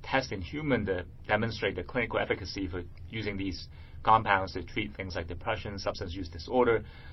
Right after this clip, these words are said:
That's mostly done in the medical school and hospitals. There are also a lot of chemists that are trying to synthesize and generate new compounds.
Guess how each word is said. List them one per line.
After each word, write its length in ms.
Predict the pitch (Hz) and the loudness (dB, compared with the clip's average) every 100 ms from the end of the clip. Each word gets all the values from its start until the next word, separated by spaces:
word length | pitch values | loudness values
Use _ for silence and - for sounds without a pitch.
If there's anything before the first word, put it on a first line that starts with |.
| - | 4
That's 300 | 120 127 - - | 4 6 -2 2
mostly 300 | 117 110 107 | 4 4 2
done 380 | 104 101 98 85 | 4 2 0 -8
in 80 | 98 | -6
the 140 | 90 90 | -4 2
medical 320 | 98 107 107 | 2 2 0
school 320 | - 110 95 | -4 -4 -2
and 100 | 87 | 4
hospitals. 600 | 101 123 123 120 107 104 - - - - - - - - - | 8 8 6 4 4 0 -10 -16 -14 -14 -16 -16 -14 -14 -2
There 120 | - 117 | 8 12
are 60 | |
also 280 | 117 117 113 | 12 12 10
a 40 | |
lot 180 | 98 104 | 10 8
of 80 | 95 | 6
chemists 440 | - 151 151 123 - | 6 6 8 6 6
that 80 | |
are 100 | 101 | 4
trying 240 | 90 104 98 | 4 2 2
to 100 | 90 - - - - - | 0 -6 -14 -14 -14 -12
synthesize 640 | - 175 139 120 107 101 92 | 2 4 6 6 6 6 4
and 140 | 95 | 2
generate 360 | 110 104 98 92 | 4 4 4 2
new 140 | 123 | 0
compounds. 680 | 123 98 90 92 92 92 | 2 2 4 4 2 0